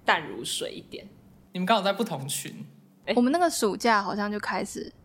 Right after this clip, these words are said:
Speaker 3: 认真的要熟。
Speaker 1: 对，诶，我好像没有这个意图，但是我就想说你就揪。
Speaker 3: <laughs> 我，我以为在努力。
Speaker 1: 不是，不是，不是，就是我没有意识到我在做这件事啊，应该这样说。然后你就说，“诶，揪去哪？”我就，“诶，好啊。”然后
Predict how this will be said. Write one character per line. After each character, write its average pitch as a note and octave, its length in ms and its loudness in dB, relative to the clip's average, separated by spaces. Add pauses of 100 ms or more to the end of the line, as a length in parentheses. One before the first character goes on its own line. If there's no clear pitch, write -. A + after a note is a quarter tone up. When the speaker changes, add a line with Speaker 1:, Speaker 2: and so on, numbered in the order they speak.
Speaker 3:
认 A#3 200 4
真 G3+ 200 0
的 F#3 80 0
要 F#3+ 180 2
熟。 - 260 -6 (760)
Speaker 1:
对， F#3+ 340 6 (100)
诶， F#3+ 100 4 (220)
我 A3+ 140 4
好 B3 140 4
像 C4+ 100 2
没 F#4 140 2
有 F#3+ 120 2
这 G3+ 180 0
个 - 260 0
意 F3+ 160 -10
图， - 180 -14 (920)
但 D4 120 4
是 D4 140 2
我 F#3+ 140 6
就 A3 260 4
想 - 260 0
说 A3 160 2
你 A3 120 2
就 A3 160 6
揪。 G3+ 240 8 (180)
Speaker 3:
<laughs> G4 180 0
我， B3 200 6 (260)
我 D4+ 120 8
以 F#4 120 4
为 D#4 220 6
在 F#4 200 6
努 F4+ 60 2
力。 D4 440 8
Speaker 1:
不 A4 100 6
是， - 40 4
不 - 0 -
是， A4+ 840 6
不 D#4 80 8
是， F#4 580 4
就 G#4 100 6
是 A4 160 4
我 D4 60 8
没 B3+ 100 4
有 D#4 160 8
意 C#4+ 140 4
识 C4 160 0
到 B3+ 120 8
我 F#3 60 4
在 F#3+ 100 4
做 G3 160 0
这 F#3 80 -4
件 F3+ 140 0
事 F3+ 100 -4
啊， - 80 -2
应 - 80 -8
该 F#3+ 140 -4
这 F#3 60 -4
样 F3+ 100 0
说。 F3 160 -2
然 F#3+ 100 8
后 B3 100 8
你 A#3 100 -6
就 A3 100 2
说 A#3 140 2
，“诶， F4+ 160 6
揪 D4 160 6
去 C#4+ 140 -2
哪？” F3 140 2
我 E3 60 -2
就 A3+ 160 0
，“诶， D#4 100 4
好 A#3 260 6
啊。” A3 260 6
然 F3+ 120 0
后 F#3+ 280 4